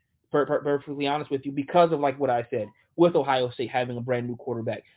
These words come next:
I understand that their defense, we'll get to them in a second, I understand that their defense could be elite this year. But offensively, they have the, the most important position on the field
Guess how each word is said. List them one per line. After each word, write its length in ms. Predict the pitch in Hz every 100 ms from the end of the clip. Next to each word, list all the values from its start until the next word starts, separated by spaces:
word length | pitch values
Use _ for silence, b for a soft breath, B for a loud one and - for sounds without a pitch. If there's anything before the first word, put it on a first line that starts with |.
| b
I 60 | 147
understand 400 | 170 160 165 143
that 80 |
their 80 | 135
defense, 360 | 135 139 135 127
we'll 120 | 139
get 140 | 143 139
to 40 |
them 140 | 135
in 60 | 127
a 60 | 113
second, 260 | 143 131
I 20 | 127
understand 320 | 143 135 139
that 60 |
their 100 | 135
defense 300 | 131 135 131 120
could 100 | 120
be 180 | 120 117
elite 220 | 156 -
this 200 | 120 -
year. 100 | 104 - _ _ -
But 80 |
offensively, 720 | 139 139 226 233 165 143 135 - _ _ _
they 120 | 143
have 420 | 156 160 160 151
the, 80 | 143
the 140 | 147
most 180 | 160 185
important 260 | 185 196 175
position 220 | 170 165
on 80 | 156
the 60 |
field 280 | 143 240 208